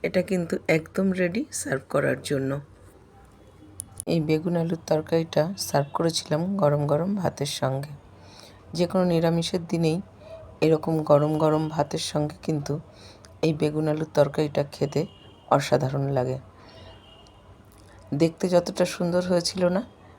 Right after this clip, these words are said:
আর এটা খেতেও ঠিক ততটাই সুন্দর হয়েছিল। ঘরের সবাই আমরা খুব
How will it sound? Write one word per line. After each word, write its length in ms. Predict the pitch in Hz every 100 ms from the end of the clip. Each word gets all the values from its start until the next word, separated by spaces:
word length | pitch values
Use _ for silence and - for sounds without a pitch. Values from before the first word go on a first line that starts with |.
| -
আর 120 | 139
এটা 180 | 139 143 147
খেতেও 320 | - 165 160 160
ঠিক 220 | - - -
ততটাই 420 | 151 - - 147
সুন্দর 380 | - 139 135 135 -
হয়েছিল। 360 | 135 - 143 139 143 - - - - - - - 147 160
ঘরের 240 | 160 170 -
সবাই 220 | 175 165
আমরা 220 | 160 160 165 -
খুব 160 | 202